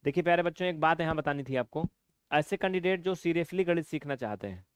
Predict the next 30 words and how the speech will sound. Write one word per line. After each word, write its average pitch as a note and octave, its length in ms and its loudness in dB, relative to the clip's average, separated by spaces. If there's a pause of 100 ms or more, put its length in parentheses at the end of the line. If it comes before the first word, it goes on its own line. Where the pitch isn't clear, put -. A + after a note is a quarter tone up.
(340)
देखो C3 140 0
मजाक D3 320 2
मजाक D#3 220 0
की D#3 100 -8
बात C#3+ 200 2
नहीं C3 140 -4
कि B2+ 120 -6
YouTube C3+ 240 -4
पे C#3+ 100 -2
आए C3+ 180 4
ऐसे C3+ 200 0
मिल C3+ 160 -4
गया B2+ 140 0
देख A#2+ 220 -2
लिया, D3 180 0
ऐसे B2+ 180 -4
नहीं, A2+ 160 -6
सीरियसली E3+ 460 -2
जो F3 100 -2
पढ़ना C3 240 -2
चाहते A2+ 320 -6
हैं D#3 140 -8 (540)
उनके E3+ 280 0
लिए G3+ 200 6
एक F3+ 80 0
न्यू F3+ 160 0
बैच E3+ 220 4
आ C3+ 120 4
रहा B2 160 0
है, C#3+ 120 -4